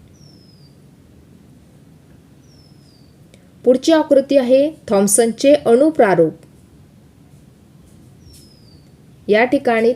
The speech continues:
थॉम्सनचे प्लम पुडिंग अणुपा-, प्रारूप असे त्याला नाव द्यायचे आहे. मॅग्नेशियमचा अणुअंक बारा,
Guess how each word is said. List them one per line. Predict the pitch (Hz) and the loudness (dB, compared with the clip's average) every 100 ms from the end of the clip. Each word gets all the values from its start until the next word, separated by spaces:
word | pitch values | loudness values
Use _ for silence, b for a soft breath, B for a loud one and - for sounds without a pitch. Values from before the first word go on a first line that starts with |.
| 247 | -2
थॉम्सनचे | 208 196 233 220 220 262 277 - B - | -4 -2 -2 -2 0 2 2 0 B -8
प्लम | 226 240 269 311 | -2 0 0 -2
पुडिंग | - 214 220 254 - - | 0 0 0 -4 -8 -4
अणुपा-, | 220 226 294 294 196 | 0 2 2 0 -2
प्रारूप | 185 202 185 208 175 - | -2 -2 0 2 0 -4
असे | - 214 | -2 -2
त्याला | 214 214 | 0 -2
नाव | 269 214 190 | -2 -2 0
द्यायचे | 175 165 165 277 453 - - | 2 0 2 -2 -2 -14 -10
आहे. | 185 180 170 - - - - - - - - - - - - - - - - - - - - - - - - - - - - - - | -6 -4 -4 -6 -20 -20 -20 -20 -20 -20 -20 -20 -20 -20 -20 -20 -20 -20 -20 -20 -20 -20 -20 -20 -20 -20 -20 -20 -20 -20 -20 -20 -6
मॅग्नेशियमचा | 208 233 247 330 339 294 254 233 247 - | -2 0 0 -2 0 0 0 -2 -4 -4
अणुअंक | 202 196 190 180 | -2 0 0 0
बारा, | 202 175 175 175 196 | 0 0 -2 0 -2